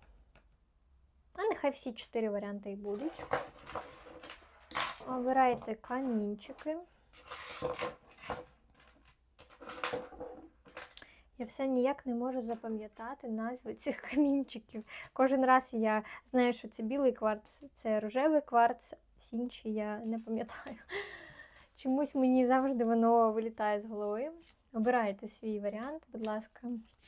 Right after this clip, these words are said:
І давайте дивитися. Поки ви обираєте, давайте приберу руки. Я розкладу карти. Так,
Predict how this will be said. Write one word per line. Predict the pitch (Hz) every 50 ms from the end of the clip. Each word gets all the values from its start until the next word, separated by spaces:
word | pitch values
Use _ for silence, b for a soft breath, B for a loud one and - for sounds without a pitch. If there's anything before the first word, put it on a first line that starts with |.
| - _ _ _ _ _ - - - - _ _ _ _ _ _ - _ - - - _ _ _ _ _ _ _ -
І | 240 247 254
давайте | 247 247 226 220 233 233 233 233 -
дивитися. | 220 226 220 220 220 214 - - - 220
Поки | - 262 254 - 240
ви | 220 220
обираєте, | 214 208 220 220 240 285 302 285 240
давайте | 214 208 214 208 - _
приберу | - 226 220 214 214 214 220
руки. | 240 302 330 - - 320 294 - _ _ _ B B B B B B B B B B B B B B B B B B _
Я | - 233 247 254 277 294 285 262
розкладу | 247 247 247 - - - 247 233 220 247 240
карти. | - - 269 262 240 226 220 - _ - 226 226
Так, | 226 - 254 233 220 220 - -